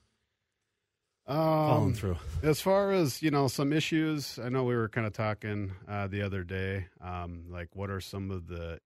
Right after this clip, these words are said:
Speaker 2: issues that can come up that affect after you're pre-approved? I mean,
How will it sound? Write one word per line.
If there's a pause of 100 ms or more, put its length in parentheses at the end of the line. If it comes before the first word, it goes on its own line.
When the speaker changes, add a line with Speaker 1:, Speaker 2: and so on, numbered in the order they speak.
(100)
Speaker 2:
issues
that
can
come
up
that
affect
after
you're
pre-approved?
I
mean,